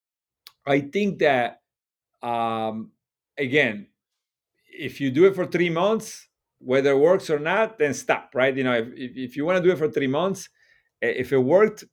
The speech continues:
stop. And if it didn't work, stop, right? So then th-, there, there's your answer, right? So, uh, if you, if you, if you wanna do sixteen hours,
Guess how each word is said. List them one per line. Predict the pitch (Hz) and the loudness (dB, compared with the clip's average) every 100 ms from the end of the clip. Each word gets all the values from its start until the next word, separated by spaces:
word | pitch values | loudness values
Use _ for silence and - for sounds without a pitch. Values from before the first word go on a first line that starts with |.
| _ _ - 135 - | _ _ -20 -20 -20
stop. | - 139 190 - _ _ _ 127 | -2 0 0 -4 _ _ _ -2
And | 139 | 0
if | 147 | 2
it | 190 | 0
didn't | 233 220 175 | 2 0 4
work, | 143 131 | 4 4
stop, | - 151 113 - | 0 -2 -2 -2
right? | 120 135 | 0 0
So | 127 143 | 2 2
then | 139 143 139 135 | 4 4 0 -4
th-, | 127 123 | -6 -2
there, | 131 139 139 | 2 4 2
there's | 131 139 139 | 2 2 4
your | 127 127 | 4 4
answer, | 143 135 117 98 | 4 2 -2 -4
right? | 107 110 117 | -4 -4 -6
So, | - 127 110 | 0 2 2
uh, | - 110 110 107 107 | 0 0 0 0 -4
if | 131 120 | -6 0
you, | 135 135 | 0 0
if | 135 117 - | -2 -4 2
you, | 127 127 | 4 4
if | 127 - | 0 -4
you | 120 | -2
wanna | 110 143 180 180 | 2 4 4 2
do | 170 | 0
sixteen | - 165 - 156 | -2 -6 -6 -6
hours, | 151 151 156 156 - | -4 -2 -4 -6 -10